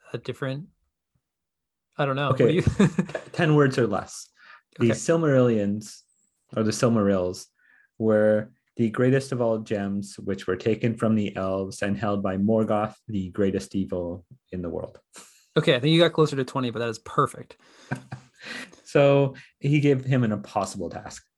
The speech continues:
Speaker 1: <laughs> Yes.
Speaker 2: And Baron was so smitten that he said, "Sure,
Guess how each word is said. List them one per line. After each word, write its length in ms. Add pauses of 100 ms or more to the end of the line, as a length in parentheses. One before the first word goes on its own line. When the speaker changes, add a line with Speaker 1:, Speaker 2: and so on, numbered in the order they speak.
(160)
Speaker 1:
<laughs> 100
Yes. 500
Speaker 2:
And 280
Baron 400
was 300
so 160
smitten 640 (1000)
that 200
he 100
said, 260
"Sure, 280